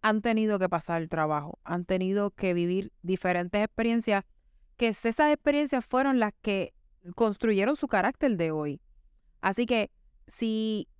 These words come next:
pensaste en algún momento de que la cosa se iba a dar rápido, porque, porque eres buena, porque eres talentosa, por lo que sea, déjame decirte que todavía estás a muchas experiencias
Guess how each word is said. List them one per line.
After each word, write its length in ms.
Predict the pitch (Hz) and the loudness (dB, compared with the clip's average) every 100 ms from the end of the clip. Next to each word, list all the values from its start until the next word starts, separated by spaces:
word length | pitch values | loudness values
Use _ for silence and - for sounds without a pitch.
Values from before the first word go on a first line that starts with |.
| _ - | _ -2
pensaste 680 | 254 240 220 233 285 - 277 | 0 0 2 4 4 4 2
en 80 | |
algún 240 | 220 208 233 | 2 2 2
momento 480 | 226 226 254 247 202 | 2 2 2 0 0
de 200 | 190 180 | 0 -2
que 360 | - 185 175 | -2 0 2
la 140 | 175 175 | 2 0
cosa 260 | 202 254 | -2 -4
se 120 | - | -2
iba 140 | 185 180 | 0 2
a 20 | |
dar 180 | 185 180 | 0 -2
rápido, 840 | 175 254 269 262 - 262 247 240 | 0 2 2 0 0 0 2 0
porque, 280 | 208 185 180 | -2 -2 -2
porque 300 | 165 151 160 | -2 -4 -4
eres 140 | 156 | -4
buena, 300 | 151 190 247 | 0 2 2
porque 180 | 208 175 | 0 -2
eres 100 | 165 | -2
talentosa, 600 | - 160 160 190 220 226 | -2 -2 -2 -2 0 0
por 140 | 196 180 | 0 0
lo 100 | 175 | 0
que 100 | 175 | -2
sea, 420 | 254 262 220 214 _ _ _ - | 0 2 2 0 _ _ _ -6
déjame 340 | 185 214 220 | 0 2 2
decirte 480 | 220 - 240 208 185 | 0 -2 -2 0 0
que 100 | 185 | 0
todavía 360 | 175 165 170 | 2 2 2
estás 280 | 180 202 202 - | -2 -2 -2 -2
a 80 | |
muchas 400 | 185 185 214 196 - | -2 -2 -6 -6 -4
experiencias 1120 | 196 - - 190 196 196 185 185 160 160 | -6 -6 -2 0 2 0 -2 -2 -2 -2